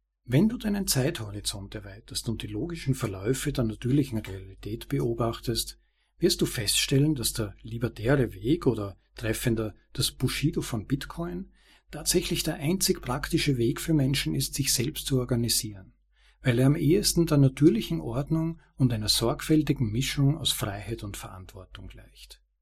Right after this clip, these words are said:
Es ist die am wenigsten utopische Vision, weil sie davon ausgeht, dass es Idioten und Aggressoren gibt,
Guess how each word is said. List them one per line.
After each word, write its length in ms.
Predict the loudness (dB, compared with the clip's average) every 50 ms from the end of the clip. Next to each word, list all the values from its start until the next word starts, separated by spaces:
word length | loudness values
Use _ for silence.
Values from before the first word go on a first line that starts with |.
| _ _ _ _ _ _ -2
Es 160 | 2 2 4
ist 200 | 4 4 6 6
die 60 | 6
am 180 | 6 6 6 8
wenigsten 520 | 8 8 8 8 4 4 2 0 0 0
utopische 600 | -2 0 0 0 0 0 0 -6 -2 -2 -4 -2
Vision, 480 | 0 -2 0 0 0 -2 -4 -10 -16 -20 _ _ _ _ _ -2
weil 100 | -2 2
sie 100 | 2 2
davon 300 | 2 2 2 2 2 2
ausgeht, 600 | 2 0 2 0 2 2 2 0 0 -2 -4 0
dass 100 | 2 2
es 140 | 4 4 2
Idioten 520 | 2 6 6 6 6 6 2 0 0 0 0
und 80 | 2
Aggressoren 680 | 0 -2 0 0 0 2 2 4 4 4 4 4 2 2
gibt, 340 | 4 2 2 2 2 -8